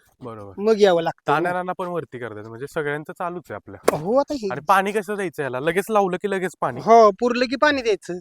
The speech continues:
Speaker 1: लगेच चालूच.
Speaker 2: हम्म, हम्म, हम्म.
Speaker 1: बरोबर.
Speaker 2: ओलं झाल्याशिवाय कसं उगवणार?
Speaker 1: हम्म.
Speaker 2: आलं का लक्षात?
Speaker 1: हा. आता हे किती गुंठ्याला लावताय तुम्ही?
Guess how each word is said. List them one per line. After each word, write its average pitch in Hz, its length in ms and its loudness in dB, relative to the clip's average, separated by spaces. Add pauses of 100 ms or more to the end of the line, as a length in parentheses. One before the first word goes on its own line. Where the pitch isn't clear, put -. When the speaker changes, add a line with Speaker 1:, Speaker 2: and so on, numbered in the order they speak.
Speaker 1:
लगेच 143 200 -4 (120)
चालूच. 160 220 0
Speaker 2:
हम्म, 226 220 -6
हम्म, 254 160 0
हम्म. 190 260 -2 (460)
Speaker 1:
बरोबर. - 640 -18 (140)
Speaker 2:
ओलं 202 200 0
झाल्याशिवाय 226 400 2
कसं 240 100 0
उगवणार? 175 440 -2 (220)
Speaker 1:
हम्म. 104 520 -20 (200)
Speaker 2:
आलं 285 120 4
का 285 60 6
लक्षात? - 480 -2
Speaker 1:
हा. 95 320 -16 (1500)
आता 123 180 -10
हे 139 80 -6
किती 185 240 -10
गुंठ्याला 151 380 -8
लावताय 123 320 -8
तुम्ही? 107 220 -20